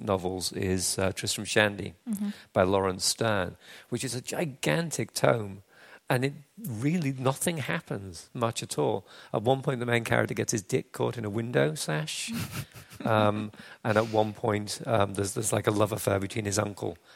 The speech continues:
Speaker 1: and a widow. Um, but really, it's just, it's just, like, uh, this, this strange ramble through a life where things happen, um, at, at, at, uh, at odd moments, and you're, you're constantly being thrown backwards and forwards in time.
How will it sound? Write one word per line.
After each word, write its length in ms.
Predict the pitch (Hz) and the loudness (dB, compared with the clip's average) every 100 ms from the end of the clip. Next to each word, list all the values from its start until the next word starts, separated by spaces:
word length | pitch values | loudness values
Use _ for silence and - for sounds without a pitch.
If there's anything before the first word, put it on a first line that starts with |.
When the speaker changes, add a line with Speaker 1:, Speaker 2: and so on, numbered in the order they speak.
| _ | _
Speaker 1:
and 100 | 110 | -2
a 40 | |
widow. 380 | 98 113 - 92 - - - - | 0 0 0 -2 -8 -20 -20 0
Um, 420 | 123 120 120 135 - _ _ - | 4 6 4 -8 -14 _ _ 0
but 100 | 143 | 2
really, 280 | 127 165 143 | 6 6 6
it's 140 | 123 - | 0 -2
just, 340 | - 113 - - | -2 -2 -2 -6
it's 220 | - - | -8 -4
just, 260 | - 127 | -2 2
like, 140 | 147 120 - - - | 2 2 -2 -8 0
uh, 180 | 113 | 2
this, 340 | 107 92 117 - - - - | 2 0 0 0 -6 -16 -2
this 120 | 120 | 0
strange 460 | - - 139 123 | 0 2 0 0
ramble 340 | 107 123 127 110 | 2 2 2 0
through 220 | - 113 | 0 2
a 20 | |
life 540 | 107 117 113 113 - - _ _ | 2 4 2 0 -10 -20 _ _
where 120 | 131 | -2
things 300 | 107 120 113 | 2 0 2
happen, 480 | 131 117 - 110 107 | 0 0 -4 -4 -4
um, 320 | 101 101 101 98 | -2 -2 -4 -2
at, 180 | - - | -2 -2
at, 380 | - - - | -4 -4 -6
at, 360 | - 120 - - | -4 -4 -4 2
uh, 240 | 110 101 90 - - | 4 4 2 -8 -2
at 140 | 123 117 | 2 4
odd 160 | 110 | 4
moments, 540 | 107 113 113 107 104 - | 4 2 2 0 -4 -6
and 100 | 101 | -4
you're, 120 | 107 | -4
you're 160 | 107 | -4
constantly 400 | 107 - 117 - 113 | -4 -2 -2 -2 -4
being 160 | 107 | -4
thrown 240 | 110 120 110 | -2 -2 0
backwards 380 | 113 101 107 | -2 -2 -10
and 100 | 113 | -10
forwards 380 | 92 123 107 104 | -4 -2 -2 -4
in 80 | 107 | -8
time. 440 | 98 113 113 113 | -8 -4 -2 -4